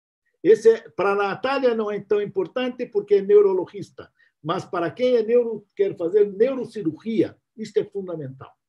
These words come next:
Este tumor está localizado em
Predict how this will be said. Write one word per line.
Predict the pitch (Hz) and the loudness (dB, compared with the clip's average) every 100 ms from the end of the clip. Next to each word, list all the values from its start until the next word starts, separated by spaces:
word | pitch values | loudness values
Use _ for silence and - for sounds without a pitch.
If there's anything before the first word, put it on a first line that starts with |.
| _ _ _ _ _ _ _ | _ _ _ _ _ _ _
Este | - 294 - 226 | -4 -2 -4 -8
tumor | - 170 180 202 139 - | -8 -4 4 4 4 -4
está | - - 220 | -10 -6 -2
localizado | 214 202 180 156 202 208 208 208 - | -2 -2 -2 -4 -2 -4 0 -2 -2
em | 165 170 170 | -8 -8 -10